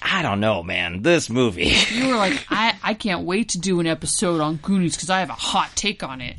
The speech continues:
Speaker 2: I don't like it."
Speaker 1: Mm, no, I, I, I have a, it's not a, it's less a hot take, it's more, it's a complicated take because I,
Speaker 2: Mm-hmm.
Speaker 1: I recognize the things that people love about it, and I love all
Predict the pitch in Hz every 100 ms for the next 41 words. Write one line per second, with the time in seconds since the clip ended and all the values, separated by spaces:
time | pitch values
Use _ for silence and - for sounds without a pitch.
0 | - 220 214 190 180 240 226 214 170 131
1 | - 170 170 175 185 185 233 226 - 185
2 | 165 - - - - - - - 220 185
3 | - - - 190 127 240 233 - 196 -
4 | 254 233 156 160 - 147 139 123 143 131
5 | 120 139 - - 185 202 131 104 90 92
6 | 98 92 - 147 139 123 165 160 165 165
7 | - 160 165 139 156 214 208 160 139 135
8 | 131 123 131 123 117 110 71 - 117 107
9 | 98 101 98 76 65 80 - _ - 131
10 | 160 160 156 160 202 180 165 170